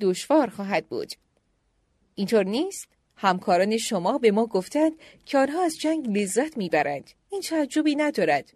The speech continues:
آنها فکر نمی‌کنند که برای چه چیزی می‌جنگند. یکی از آنها گفته بود که برای آزادی می‌جنگد،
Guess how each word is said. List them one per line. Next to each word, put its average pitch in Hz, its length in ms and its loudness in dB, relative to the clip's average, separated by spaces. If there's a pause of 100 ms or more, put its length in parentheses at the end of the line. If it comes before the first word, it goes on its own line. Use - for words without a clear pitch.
آنها 220 240 2
فکر 247 260 -4
نمی‌کنند 185 560 -2
که 233 80 0
برای 175 380 -2
چه - 200 -2
چیزی 165 300 -6
می‌جنگند. 160 520 -8 (840)
یکی 220 200 -2
از 220 140 2
آنها 226 220 0
گفته 202 280 0
بود 254 200 -4 (280)
که 240 120 0
برای 196 320 2
آزادی 208 400 -2
می‌جنگد، 180 640 -2